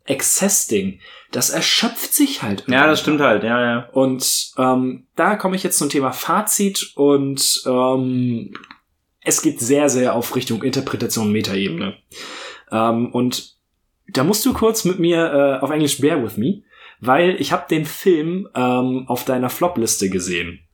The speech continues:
Speaker 2: Welchen?
Speaker 1: Äh, auf der Letterboxd-Liste. Ja,
Speaker 2: Ja.
Speaker 1: kommt jetzt,
Speaker 2: Ja.
Speaker 1: weil ich vergleich das
Speaker 2: Ja.
Speaker 1: jetzt einmal, äh, ich werd's ja gleich erklären, mit einem Takashi Miike-Film, und zwar ISO.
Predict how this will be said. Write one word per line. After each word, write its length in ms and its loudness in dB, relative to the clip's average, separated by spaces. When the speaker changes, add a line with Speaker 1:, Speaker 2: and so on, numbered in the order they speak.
Speaker 2:
Welchen? 500 -2
Speaker 1:
Äh, 120 -2
auf 260 -2
der 220 0
Letterboxd-Liste. 800 -2
Ja, 60 -2
Speaker 2:
Ja. 320 -2
Speaker 1:
kommt 160 -4
jetzt, 220 -2
Speaker 2:
Ja. 80 0
Speaker 1:
weil 180 -2
ich 140 -8
vergleich 400 0
das 400 -2
Speaker 2:
Ja. 80 0
Speaker 1:
jetzt 160 -2
einmal, 600 0
äh, 280 0
ich 80 -8
werd's 140 -2
ja 40 -4
gleich 220 -2
erklären, 400 -4
mit 220 -2
einem 180 0
Takashi 380 -2
Miike-Film, 480 -2
und 120 -4
zwar 240 -2
ISO. 440 -2